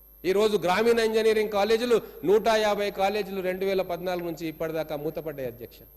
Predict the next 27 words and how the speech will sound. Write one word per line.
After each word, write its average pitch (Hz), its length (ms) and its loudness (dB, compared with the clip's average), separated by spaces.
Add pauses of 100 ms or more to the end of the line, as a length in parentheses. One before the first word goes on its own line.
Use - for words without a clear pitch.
(1300)
గ్రామీణ 226 380 4
ఇంజనీరింగ్ 226 500 4
కాలేజీలు 214 320 0
మూతపడితే, 220 680 2 (200)
ఫీజు 233 220 -2
రియంబర్స్‌మెంట్ 220 500 0
ఆగిపోతే, 214 600 2 (140)
మన 202 140 2
పేద 226 280 4 (520)
విద్యార్థులు, 233 720 2 (220)
పేదరికంలో 226 560 2
ఉన్న 220 140 -2
తల్లిదండ్రుల 220 460 0
పిల్లలు 226 420 2 (200)
ఇంజనీరింగ్, 220 540 2
మెడికల్ 208 300 -2
కాలేజీల 202 360 -2
చదువులకు 190 380 -4
నోచుకోవద్దా 190 580 -4
అధ్యక్ష? 180 300 -10 (260)
మరి 180 120 -4
వారి 190 200 2
గురించి 202 300 -2
ఏమైనా 202 200 0 (140)
చర్యలు 208 220 -2
తీసుకున్నారా? 208 520 0 (400)
కేవలం 240 500 6